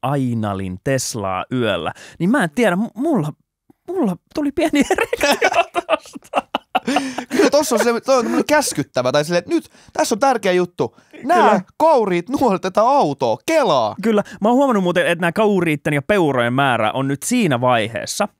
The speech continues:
Speaker 1: että mä olin autossa itse asiassa Peltsi Peltolan kyydissä
Speaker 2: Noniin.
Speaker 1: yksi päivä,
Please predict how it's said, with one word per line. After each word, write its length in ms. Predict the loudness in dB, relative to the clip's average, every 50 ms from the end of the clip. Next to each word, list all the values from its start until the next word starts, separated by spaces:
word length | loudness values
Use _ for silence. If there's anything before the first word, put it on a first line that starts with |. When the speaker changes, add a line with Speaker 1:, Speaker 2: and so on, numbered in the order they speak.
| _ -6
Speaker 1:
että 240 | -4 -2 -2 -4 -2 0
mä 100 | 0 0
olin 180 | 0 0 0 0
autossa 600 | 2 2 2 0 0 -2 -4 -6 -4 -6 -6 -8 -8 _ _ _ _ _ -6
itse 260 | -6 -6 -4 -2 -2
asiassa 300 | -2 -2 -2 -4 -6 -6 -2
Peltsi 260 | 0 0 0 0 -4 -4 -2
Peltolan 380 | -2 -2 -2 -2 -4 -4 -2
kyydissä 440 | -2 -2 -2 -2 -2 -2 -4 -4 0
Speaker 2:
Noniin. 340 | 0 0 2 2 0 2 2
Speaker 1:
yksi 220 | 2 0 0 0 0
päivä, 300 | 2 2 2 2 0